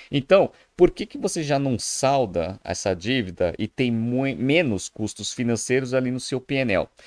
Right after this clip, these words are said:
Não foi o que a empresa fez. E aí, eu peguei aqui qual que é a posição atual de dívida da companhia. Então, ela tem aqui cento e setenta e nove milhões de dívida no seu balanço.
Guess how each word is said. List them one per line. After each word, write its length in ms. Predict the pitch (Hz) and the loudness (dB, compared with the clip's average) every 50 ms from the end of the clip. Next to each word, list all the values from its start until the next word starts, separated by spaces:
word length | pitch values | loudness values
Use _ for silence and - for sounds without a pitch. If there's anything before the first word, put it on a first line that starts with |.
| - - - - | -20 -20 -8 0
Não 280 | - 135 151 165 180 | 2 4 4 4 2
foi 260 | - - - 127 123 | 0 -2 2 2 2
o 60 | 131 123 | 2 0
que 100 | - 131 | -2 -4
a 20 | |
empresa 380 | 127 127 - 117 120 120 143 151 | -4 -2 -2 -2 -2 -2 -4 -6
fez. 460 | - - 110 87 71 - - - - - - - - - | -2 -2 -2 -2 -2 -4 -12 -18 -20 -20 -20 -20 -20 -8
E 140 | - 120 127 | 0 4 6
aí, 400 | 131 156 190 214 180 110 85 - - | 6 6 6 4 2 2 0 0 0
eu 140 | - 123 135 | 0 0 0
peguei 500 | - - 147 120 98 95 127 135 120 95 | 0 2 0 0 2 0 0 2 2 2
aqui 280 | 82 - - - 139 | 2 0 -2 -6 -6
qual 180 | - - 151 160 | -4 0 0 0
que 100 | 160 - | 0 0
é 40 | 156 | -2
a 20 | |
posição 540 | - - 156 151 127 - - 147 143 151 151 | -2 -2 -2 -2 -2 -4 -4 -4 -4 -2 -2
atual 400 | 160 170 - - 165 120 113 127 | -4 -4 -4 -2 0 2 2 2
de 120 | 127 127 | 0 -4
dívida 320 | 113 117 127 123 135 139 127 | -8 -6 -6 -4 -2 -2 0
da 100 | 135 135 | 0 -2
companhia. 600 | - 143 139 - 160 147 113 87 80 67 - - _ _ - | -4 -4 -2 -2 -2 0 0 -2 -2 -4 -4 -8 _ _ -6
Então, 180 | 101 - 143 | -2 0 0
ela 140 | 156 143 127 | 2 2 0
tem 160 | - - 110 | 0 -2 -4
aqui 220 | 98 - - 92 - | -4 -4 -6 -8 -8
cento 420 | - - - - 147 165 180 - | -8 -8 -4 -2 -2 -2 -2 -4
e 60 | - | -6
setenta 360 | - 139 120 - 117 107 - | -6 -6 -4 -4 -4 -4 -4
e 40 | 104 | -4
nove 260 | 95 92 90 90 107 | -2 -2 -4 -2 -2
milhões 540 | 107 120 131 135 120 98 98 104 120 135 123 | -2 -2 -2 -2 -2 0 0 0 -2 -2 -4
de 100 | - 90 | -6 -10
dívida 420 | 87 - 87 85 87 92 101 131 127 | -8 -6 -4 -4 -4 -4 -6 -6 -8
no 60 | 120 | -6
seu 160 | - - 90 | -6 -6 -4
balanço. 560 | 85 87 82 85 87 92 117 - - - - | -2 -2 0 0 0 0 -2 -4 -6 -12 -16